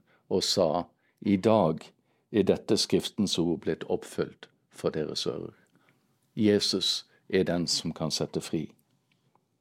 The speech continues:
I avmakten finnes det et behov for å gjemme seg,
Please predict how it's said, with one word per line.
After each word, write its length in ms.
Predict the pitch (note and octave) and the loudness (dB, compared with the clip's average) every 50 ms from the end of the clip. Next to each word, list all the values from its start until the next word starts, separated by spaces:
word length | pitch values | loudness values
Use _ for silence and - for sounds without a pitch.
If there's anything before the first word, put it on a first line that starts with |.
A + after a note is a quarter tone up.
| _ _ _ _ - - - - - - - - _ - | _ _ _ _ -20 -20 -20 -20 -20 -20 -20 -20 _ 0
I 180 | A#2+ C3 D3 | 4 4 4
avmakten 800 | D#3+ - D3 C3 C3+ B2+ B2+ C#3 D3 D3 - - - - C3+ B2 A#2 | 4 4 4 4 6 6 6 4 4 2 0 -4 -4 0 2 2 2
finnes 460 | - - A#2 G#2 F#2 F#2 G#2+ G2+ - | 2 2 2 2 4 4 2 2 2
det 120 | - A2+ G2 G#2+ | 2 4 4 4
et 160 | G2 D#2+ G#2 | 4 4 2
behov 320 | G#2+ F#2+ - G#2+ G#2+ G2 G2 | 2 2 4 4 2 2 2
for 180 | - - G2+ F#2+ | 2 2 4 4
å 60 | F#2 | 6
gjemme 280 | F#2+ F#2 F2+ F2 F#2 G2 | 4 4 4 4 4 2
seg, 260 | - - D#2 D2+ - | 2 2 0 -2 -2